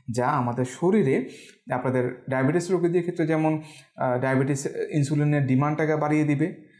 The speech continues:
পাশাপাশি হৃদরোগীদের ক্ষেত্রেও কিছুটা ঝুঁকির মুখে ফেলে দিবে সুগার বাড়তে হওয়ার কারণে। তাই আমরা এই বিষয়টাকে একটু ভিন্ন আঙ্গিকে আপনাদের সামনে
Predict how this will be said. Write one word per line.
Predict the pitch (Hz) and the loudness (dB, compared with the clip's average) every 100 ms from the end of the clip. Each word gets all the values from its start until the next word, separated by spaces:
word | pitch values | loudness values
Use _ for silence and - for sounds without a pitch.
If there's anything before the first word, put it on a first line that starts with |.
| _ | _
পাশাপাশি | 185 190 233 233 | -2 0 2 2
হৃদরোগীদের | 165 151 156 175 175 208 | 2 4 4 2 2 0
ক্ষেত্রেও | 196 - 190 | -2 0 0
কিছুটা | 185 147 139 247 | 0 -4 -2 -2
ঝুঁকির | 202 143 139 | 0 0 2
মুখে | 131 131 | 2 0
ফেলে | 131 120 | -2 -2
দিবে | 110 104 107 - - | -2 -6 -10 -16 -4
সুগার | 135 123 123 | -2 0 -2
বাড়তে | 120 117 | -4 -4
হওয়ার | 117 117 | -4 -4
কারণে। | - 117 104 101 _ _ | -4 -6 -6 -12 _ _
তাই | 160 143 | -4 0
আমরা | 127 156 | 0 0
এই | 202 175 | 0 0
বিষয়টাকে | 165 190 185 175 | 0 2 0 0
একটু | 170 214 - - - - | -2 -4 -6 -18 -8 0
ভিন্ন | 180 190 | 2 4
আঙ্গিকে | 180 151 147 | 2 0 0
আপনাদের | 151 139 127 131 | -2 -2 -4 -4
সামনে | 147 151 262 | -2 -2 -2